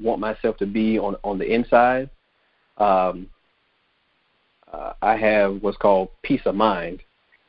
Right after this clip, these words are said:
Um, and, and when that individual who I'm being is doing something impactful in a positive, in, in a empowering way or positive way for the world, then I have peace of consciousness where my, my whole being and who I am,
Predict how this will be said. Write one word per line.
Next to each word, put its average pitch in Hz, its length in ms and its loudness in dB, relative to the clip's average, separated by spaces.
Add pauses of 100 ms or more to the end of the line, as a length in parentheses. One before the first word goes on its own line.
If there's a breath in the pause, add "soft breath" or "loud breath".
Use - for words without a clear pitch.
(280)
Um, 92 600 0 (360)
and, 87 320 -2
and 95 260 0
when 110 460 4 (140)
that 107 200 2
individual 113 440 -2
who 113 160 2
I'm 98 220 -6
being 113 500 0 (1000)
is 104 160 -2
doing 110 320 4
something 107 320 0
impactful 104 800 0
in 101 100 -10
a 98 40 -8
positive, 107 540 0
in, 101 200 -10
in 101 140 -8
a 95 300 -2 (120)
empowering 110 600 2
way 101 120 0
or 95 80 -2
positive 104 380 0
way 101 120 -2
for 101 120 -6
the 95 60 -2
world, 104 420 2 (460)
then 120 100 0
I 110 60 2
have 101 240 2 (200)
peace 120 200 -4
of 82 120 -8
consciousness 85 560 -4 (100)
where 95 160 2
my, 98 200 2
my 95 120 -2
whole 104 320 2
being 104 420 0
and 92 160 -6
who 107 100 2
I 101 140 0
am, 101 420 -2